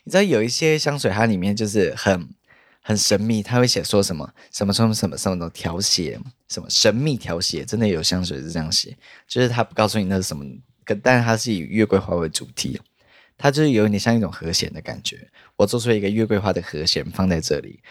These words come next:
它不是一个，它不是一个主要的味道，但它是一个和弦的那种感觉。它写了一个月桂花调协，所以它应该 suppose 有一种月桂花，一种月桂花树的感觉吗？你觉得呢？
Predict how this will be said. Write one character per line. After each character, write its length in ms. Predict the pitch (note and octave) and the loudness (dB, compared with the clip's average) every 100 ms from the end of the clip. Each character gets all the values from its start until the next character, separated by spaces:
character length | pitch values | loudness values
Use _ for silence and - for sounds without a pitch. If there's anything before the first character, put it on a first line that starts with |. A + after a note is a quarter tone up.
| - | -6
它 100 | - | -4
不 80 | A2+ | 0
是 100 | G#2 | 2
一 80 | G2 | 2
个， 140 | F2+ - _ | 2 -2 _
它 200 | - A2 G#2 | -4 -2 -2
不 120 | - | -2
是 140 | F#2 G#2 | 0 0
一 120 | F2 | 0
个 360 | D#2 C#2 A1 - _ _ _ - | -2 -2 -4 -12 _ _ _ -4
主 120 | G2 | 2
要 120 | G#2+ | 6
的 80 | G2+ | 6
味 180 | F2+ F2 | 2 -2
道， 160 | E2 | -4
但 120 | D2+ G2 | -2 -2
它 140 | G2+ | -2
是 140 | F#2+ | -2
一 60 | F2 | -6
个 80 | - | -10
和 180 | - - | -14 -2
弦 240 | - - - - _ | -2 -2 -12 -20 _
的 100 | - | 2
那 20 | |
种 200 | F#2+ E2+ | 4 2
感 180 | - - | 0 -6
觉。 240 | - - - - _ | -10 -14 -20 -20 _
它 120 | C3 | 0
写 180 | C3 A2+ | 2 2
了 100 | G2 | 2
一 60 | F#2+ | 2
个 100 | F#2 | 2
月 220 | A#2 A2 | 2 2
桂 160 | A2 | 2
花 160 | F#2+ G2 | -2 -4
调 240 | - E2+ | -6 -8
协， 240 | F2+ - - | -4 -4 -4
所 180 | - G2 | 2 2
以 240 | F2 D2+ - _ _ _ _ _ | 2 -4 -16 _ _ _ _ _
它 140 | A#2 | 2
应 120 | A2+ | 4
该 120 | A2 G#2+ | 4 2
suppose 460 | - F#2+ A2+ G2+ | 0 2 4 4
有 80 | F2 | 2
一 40 | F2+ | 2
种 180 | F#2 | 0
月 140 | F#2+ G2+ | 2 2
桂 140 | F#2+ | 4
花， 380 | F#2 F2+ F#2 G#2+ - _ _ _ _ _ | 2 0 -4 -4 -10 _ _ _ _ _
一 60 | - | 2
种 340 | G2 E2+ D2+ - - B2 - _ _ | 4 4 2 -8 -12 -16 -20 _ _
月 140 | - G#2+ | -4 0
桂 120 | G#2+ | 0
花 200 | G2 G2+ | 0 0
树 220 | - G#2 | 2 0
的 80 | E2+ | 0
感 180 | - G2+ | -6 -8
觉 120 | D3+ | -4
吗？ 240 | D#2 A2 - _ _ _ _ _ _ - | -2 -2 -6 _ _ _ _ _ _ -4
你 80 | |
觉 120 | G2+ F#2+ | 0 2
得 120 | G2 | 4
呢？ 180 | G#2+ | 2